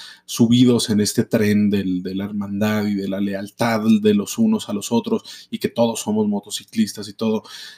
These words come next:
cuando en realidad para mucha gente creo que no es así,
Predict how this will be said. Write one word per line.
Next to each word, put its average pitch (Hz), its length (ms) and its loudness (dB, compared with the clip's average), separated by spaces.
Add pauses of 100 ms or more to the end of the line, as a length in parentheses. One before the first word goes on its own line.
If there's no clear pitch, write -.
(180)
cuando 127 220 2
en 117 40 0
realidad 123 560 2 (400)
para 107 220 2
mucha 135 480 4
gente 131 640 -2 (260)
creo 120 400 0
que 110 120 -2
no 107 420 2
es 107 180 -2
así, - 340 -4